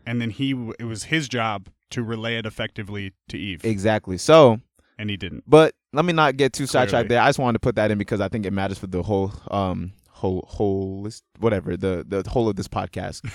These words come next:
Speaker 1: <laughs>
Speaker 2: Basically, the gospel is a story about Jesus Christ. Everything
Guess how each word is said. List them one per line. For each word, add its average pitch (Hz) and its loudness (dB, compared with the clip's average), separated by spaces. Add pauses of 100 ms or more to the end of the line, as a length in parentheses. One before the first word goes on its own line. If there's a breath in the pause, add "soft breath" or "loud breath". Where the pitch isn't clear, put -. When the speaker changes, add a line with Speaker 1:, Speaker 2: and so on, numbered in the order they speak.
Speaker 1:
<laughs> - -20
Speaker 2:
Basically, 175 8
the 139 0
gospel 151 6
is 135 2
a 127 2
story 120 4
about 107 2
Jesus 104 -2
Christ. 95 -4 (400)
Everything 139 4